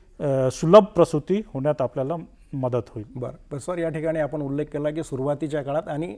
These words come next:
Speaker 2: अ, जेव्हा प्रसूतीची वेळ जवळ येते, त्यावेळेस आपल्याला काय काळजी घेता येईल याबद्दल आपण सांगितलं.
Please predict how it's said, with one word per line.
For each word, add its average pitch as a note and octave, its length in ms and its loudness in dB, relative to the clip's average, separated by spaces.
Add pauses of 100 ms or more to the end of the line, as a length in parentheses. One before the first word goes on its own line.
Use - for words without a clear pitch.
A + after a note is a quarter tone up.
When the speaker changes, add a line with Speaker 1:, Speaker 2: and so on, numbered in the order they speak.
Speaker 2:
अ, C#3 300 -4
जेव्हा C#3+ 320 -2
प्रसूतीची D3 580 -4
वेळ D3 180 0
जवळ D3+ 300 2
येते, A#2 240 -6 (320)
त्यावेळेस D#3 340 -2
आपल्याला C#3+ 280 -4
काय C#3 200 -2
काळजी C3 300 -2
घेता B2+ 220 -4
येईल C3 100 -4
याबद्दल B2+ 380 -2
आपण C3 200 -2
सांगितलं. C3 440 -6